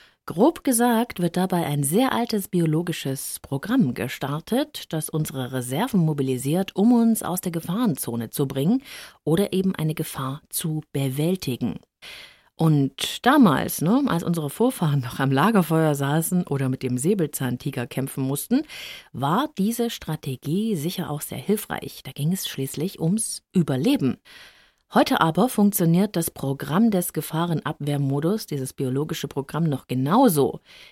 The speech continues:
Nur finden wir eben im hochgefahrenen Zustand meist gar keinen Kanal mehr,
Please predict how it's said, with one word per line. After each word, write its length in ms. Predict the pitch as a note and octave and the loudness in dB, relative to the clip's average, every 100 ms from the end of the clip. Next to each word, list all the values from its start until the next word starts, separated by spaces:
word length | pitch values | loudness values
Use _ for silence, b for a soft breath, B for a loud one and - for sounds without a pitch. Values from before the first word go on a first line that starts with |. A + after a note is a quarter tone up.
| B | B
Nur 220 | D#3+ D#3+ | 2 4
finden 500 | C#3+ - A#3 A#3+ G3+ | 2 0 2 2 0
wir 160 | F3 - | 0 0
eben 180 | E3 D#3+ | -2 -2
im 220 | C#3 C3 | -2 0
hochgefahrenen 760 | F3+ - E3 - C3+ C#3+ B2+ - | -2 -2 -8 -6 -4 -2 -2 -4
Zustand 600 | - B3+ - C3 F3 E3 | -6 -6 -4 -4 -4 -4
meist 240 | C#3+ - | -4 -4
gar 120 | C#3 | -6
keinen 280 | - B2+ B2 | -6 -4 -4
Kanal 600 | - C#3 C#3 C#3+ A#3 B3+ | -4 -2 -2 0 2 4
mehr, 380 | F3+ D3+ D#3+ | 4 4 0